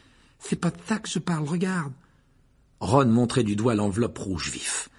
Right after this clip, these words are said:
Harry ne lui trouvait rien de particulier, mais Ron et Hermione la regardaient d'un air affolé, comme s'ils s'attendaient à la voir exploser d'un instant à l'autre. « Qu'est-ce qui se passe ? » demanda Harry. « Elle, elle m'a envoyé une beuglante »,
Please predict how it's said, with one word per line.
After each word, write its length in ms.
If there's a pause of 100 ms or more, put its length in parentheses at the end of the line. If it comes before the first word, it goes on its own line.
(200)
Harry 320
ne 100
lui 140
trouvait 260
rien 200
de 40
particulier, 600
mais 140
Ron 220
et 120
Hermione 400
la 100
regardaient 460
d'un 180
air 160
affolé, 400
comme 220
s'ils 180
s'attendaient 560
à 40
la 80
voir 200
exploser 540
d'un 180
instant 300
à 100
l'autre. « 380 (1040)
Qu'est-ce 160
qui 120
se 60
passe ? » 380
demanda 340
Harry. « 300 (520)
Elle, 240 (880)
elle 100
m'a 80
envoyé 360
une 100
beuglante », 760